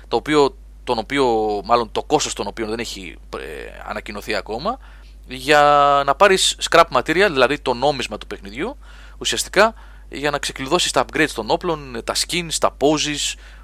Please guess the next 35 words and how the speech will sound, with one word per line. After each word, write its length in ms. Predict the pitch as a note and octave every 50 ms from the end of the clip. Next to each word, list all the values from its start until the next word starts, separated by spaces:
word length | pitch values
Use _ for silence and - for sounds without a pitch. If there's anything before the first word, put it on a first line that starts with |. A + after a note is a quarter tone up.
| - -
ε, 160 | - - F#2 G#2+
και 100 | - B2
τα 100 | - A2+
λοιπά. 300 | A2 G#2+ - F#2+ D#2+ - - - - - - - - - - - - - - - - - - - - - - - - - - - - - - - - - - - - - - - - -
Αλλά 240 | - A#2+ C3 C#3 D#3+
είπαμε, 220 | D3 C3+ A2+ A#2
αυτό 360 | A#2 - - F3+ F#3 F3 D#3 C3
ακόμα 420 | C3 - - F#3 F3 F3+ F#3 D#3+
δεν 240 | C3+ C3 D#3 F3+ E3+
το 100 | - D#3
έχουμε 220 | - C3+ C3 B2
δει 140 | A2+ A#2 A#2+
ολοκληρωμένο, 560 | A#2 A2+ A2 - A2+ G#2+ G#2 G2+ A#2+ C#3 D3
οπότε 220 | C3 - D3+ - C#3
ας 80 | -
περιμένουμε. 480 | - C3 A#2 A#2 B2 A#2+ G#2+ G#2 B2+ D3
Όπως 220 | E3+ E3+ F3 E3 -
επίσης 240 | D3+ - G#3 - -
και 40 | F#3+ F3+
το 20 | -
Shadow 240 | G#3 G3 F#3+ F3+ D#3
of 80 | D#3+ F#3
War 60 | A3+ A3+ -
που 60 | -
θα 80 | F3+
μας 140 | E3+ E3+ -
πει 80 | - A3+
ο 40 | F#3
Σάβας 480 | - A#3 G3+ C#3 A2 G#2+ - - - - - - - -
την 120 | - D3+
άλλη 100 | E3+ D3+
εβδομάδα, 360 | B2 G2+ G#2+ G2+ G#2 G#2 G#2 G#2+
να 60 | G#2+
είμαστε 200 | G2+ G2 - -
καλά. 340 | F#2+ F#2+ G2 B2 F#3+ A#3+